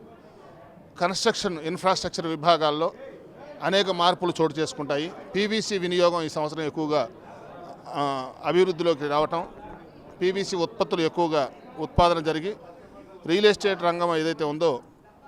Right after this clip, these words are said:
మనకి మే నెల నుంచి కూడా అభివృద్ధి పదంలో నడుస్తుంది. అలాగే జాతీయ స్థాయిలో, రాష్ట్ర స్థాయిలో కూడా నూతన రహదారులు,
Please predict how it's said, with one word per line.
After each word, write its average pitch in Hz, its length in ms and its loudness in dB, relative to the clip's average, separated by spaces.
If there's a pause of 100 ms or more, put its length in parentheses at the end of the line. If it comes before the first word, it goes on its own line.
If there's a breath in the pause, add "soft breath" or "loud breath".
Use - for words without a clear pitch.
(460)
మనకి 151 440 -2 (160)
మే 170 240 2
నెల 180 200 4
నుంచి 170 220 -4
కూడా 160 340 0 (320)
అభివృద్ధి 180 400 2
పదంలో 156 520 0 (180)
నడుస్తుంది. 131 520 -6 (600 loud breath)
అలాగే 196 480 4 (120)
జాతీయ 185 540 2
స్థాయిలో, 180 560 2 (680)
రాష్ట్ర 165 360 0
స్థాయిలో 175 440 2
కూడా 165 280 0 (800)
నూతన 208 440 4
రహదారులు, 175 680 4